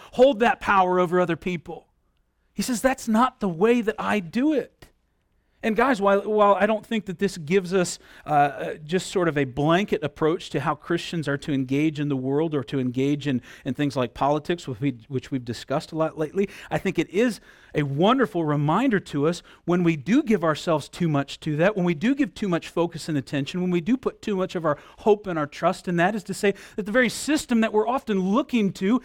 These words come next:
is the very system that Jesus says, "That's not how we're to operate. That's not who we are." He says, "It's not to be so among you." Rather, he says, "This is the way that the kingdom is to be. This is the way that we're to operate.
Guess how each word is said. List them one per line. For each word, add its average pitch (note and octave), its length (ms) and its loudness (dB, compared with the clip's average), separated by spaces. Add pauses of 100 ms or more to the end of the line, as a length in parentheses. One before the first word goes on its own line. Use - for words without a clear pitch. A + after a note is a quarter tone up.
(140)
is A3+ 220 -2
the A#3+ 100 2
very A#3+ 400 2
system B3 380 -2
that B3 100 0
Jesus C4 300 -4
says, C#4 180 0
"That's D4 240 0
not C#4+ 160 0
how D4 140 0
we're D4+ 160 0
to D#4 40 0
operate. D#4+ 600 -4 (760)
That's D4 160 2
not D4 160 4
who D4+ 120 6
we E4+ 120 8
are." F4 540 -2 (720)
He B3+ 80 -2
says, C#4+ 180 0
"It's C4+ 140 -4
not C#4 180 2
to C#4 40 -6
be C#4 100 2
so D4 360 2
among F3 320 4
you." A2+ 380 0 (580)
Rather, A#3 460 4
he C#4+ 160 4
says, G3 260 -2
"This D#4+ 240 2
is E4 140 0
the C4+ 100 2
way G#3+ 140 6
that F3 160 -4
the F3+ 80 0
kingdom F3 400 0
is C#3 140 0
to D#3+ 80 -4
be. C3+ 120 2
This F3 300 0
is D4+ 140 -6
the C4 100 2
way G#3+ 160 6
that F3+ 120 0
we're F3 120 0
to D#3 100 2
operate. C3 420 0